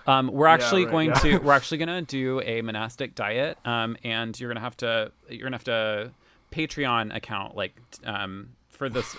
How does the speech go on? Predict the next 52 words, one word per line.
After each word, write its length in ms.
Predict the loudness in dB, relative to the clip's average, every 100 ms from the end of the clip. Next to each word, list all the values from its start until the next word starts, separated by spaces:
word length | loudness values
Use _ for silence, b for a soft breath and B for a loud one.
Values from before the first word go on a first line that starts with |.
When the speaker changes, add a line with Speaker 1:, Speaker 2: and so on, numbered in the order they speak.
| -4
Speaker 1:
uh, 220 | -2 -2 -4
incredible 800 | -8 0 2 2 2 0 -2 -6
information. 680 | -10 -8 -8 -8 -8 -10 -10
If 180 | -12 -10
you 160 | -10
two 240 | -8 -8 -6
wanna 200 | -6 -6
live 320 | -6 -8 -8
to 100 | -12
be 300 | -6 -6 -6 -10 B B B -6
a 60 |
hundred 260 | -6 -4 -6
years 160 | -4
old, 320 | 0 0 0 0
just 320 | -2 0 -2
like 260 | 0 0
Saint 240 | -4 -10 -8
Anthony, 500 | -10 -8 -10 -10 -6
then, 320 | -2 -2 -4 -6
you 100 | -6
know, 140 | -6
we're, 220 | -2 -2 0
we've 240 | 0 4
got 220 | 4 4
you 220 | 2 -4
covered. 440 | -4 -4 -4 -10 -14 _ _ -8
Um, 420 | -4 -4 -6 -8
so 360 | -6 0 2 2
Speaker 2:
And, 80 | 2
and 180 | 2 2
the 80 |
winner 240 | 6 8 8
of 80 | 8
a 60 |
raffle 380 | 6 6 4 2
gets 100 | -2
put 180 | 0 0
in 60 | 0
a 60 |
tomb 280 | -8 -10 -6
Speaker 1:
It 140 | -8
Speaker 2:
too. 260 | -8 -16 -4 0
Yeah, 260 | 0 -2
so 80 | -4
you 60 | -4
can 140 | -4
really 240 | -2 -6 -6
hit 140 | -12
the 60 | -10
whole 120 | -6
<laughs> 0 |
experience. 340 | -4 -4 -4